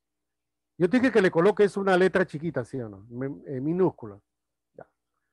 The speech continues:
Puedes ponerle cualquier letra, pero que sea minúscula. Profe, el otro. Ya. El doble de A B es igual al triple de B C.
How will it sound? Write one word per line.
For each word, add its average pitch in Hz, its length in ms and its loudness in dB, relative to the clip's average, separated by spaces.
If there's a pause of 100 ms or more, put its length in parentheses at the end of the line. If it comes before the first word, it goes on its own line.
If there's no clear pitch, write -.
Puedes 240 160 0
ponerle 220 320 4
cualquier 175 380 2
letra, 190 200 2
pero 151 280 0
que 120 120 -8
sea 165 240 -2
minúscula. 113 600 -12 (720)
Profe, 220 320 6
el 262 80 6
otro. 131 420 2 (400)
Ya. 110 280 -12 (840)
El 170 280 4
doble 254 540 6
de 175 220 6
A 165 140 8
B 165 460 2 (400)
es 175 300 -2
igual 160 360 4
al 135 220 2
triple 170 520 -4
de 127 140 -6
B 107 160 -12
C. - 260 -20